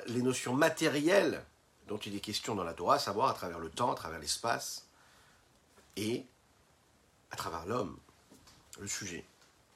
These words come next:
Lechaim, lechaim, lechaim. Nous étudions pour la Refoua Shelema de Pinchas Ber Ben Yentel, que Akadosh Baruch Hu lui envoie une véritable Refoua Shelema, les Karvot Mamash très rapidement, ainsi que pour tous les malades de Dieu, Am Israël. Dites Amen ve Amen.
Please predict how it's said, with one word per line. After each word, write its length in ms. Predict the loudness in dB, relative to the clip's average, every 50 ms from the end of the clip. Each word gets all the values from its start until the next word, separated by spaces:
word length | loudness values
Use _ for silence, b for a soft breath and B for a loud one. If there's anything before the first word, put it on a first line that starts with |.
| -20 B B B B B B B
Lechaim, 320 | -4 0 2 2 2 2
lechaim, 260 | 0 -2 -2 -2 -2
lechaim. 300 | -2 -4 -6 -6 -8 -8 -10 -14 -20 _ -20 -20 _ _ _ _ _ _ _ _ _ _ _ _ _ _ _ -20 -20 -20 _ _ _ _ _ _ _ _ _ _ _ _ _ _ _ _ _ _ _ _ _ _ _ -20 _ _ _ _ _ _ _ _ _ _ _ _ _ _ _ -14 -12 -10 -10 -8
Nous 120 | -6 -6 -6
étudions 280 | -6 -4 -2 -2 -2
pour 100 | 0 0
la 80 | 0 0
Refoua 240 | -2 -2 -2 -2 -2
Shelema 420 | -2 -2 -2 -2 0 0 0 0
de 120 | 0 -2
Pinchas 520 | -4 -4 -2 0 0 0 0 -2 -2 -4 -4
Ber 220 | -2 0 0 0 0
Ben 180 | -2 -4 -4
Yentel, 440 | -2 -4 -4 -2 0 0 -2 -2 -4
que 80 | -8 -12
Akadosh 260 | -12 -10 -10 -8 -8
Baruch 200 | -8 -8 -6 -6
Hu 20 | -6
lui 80 | -6 -6
envoie 460 | -4 0 2 4 4 4 2 -2 -14 _ B B B B B B B B B B B B
une 100 | -2 0
véritable 360 | 0 0 0 0 -2 -2 -4
Refoua 240 | -4 -6 -6 -6 -6
Shelema, 480 | -6 -4 -6 -4 -2 -2 -2 -2 -4 -8 -18 _ -16 -16
les 80 | -10 -6
Karvot 280 | -4 -4 -4 -4 -4
Mamash 300 | -4 -2 -2 -4 -4 -6
très 140 | -8 -10 -8
rapidement, 500 | -8 -8 -8 -10 -10 -8 -8 -8 -8 -10 -14
ainsi 260 | -12 -10 -8 -8 -8
que 120 | -8 -8 -8
pour 200 | -8 -10 -12 -12
tous 100 | -10 -8
les 100 | -8 -6
malades 240 | -6 -6 -6 -8 -8
de 80 | -12
Dieu, 220 | -12 -8 -8 -6 -6
Am 140 | -6 -8
Israël. 420 | -8 -8 -8 -8 -8 -8 -8 -8 -10
Dites 200 | -10 -10 -6 -4
Amen 200 | -2 -2 -2 0
ve 120 | 2 2
Amen. 440 | 2 4 4 4 4 2 0 -2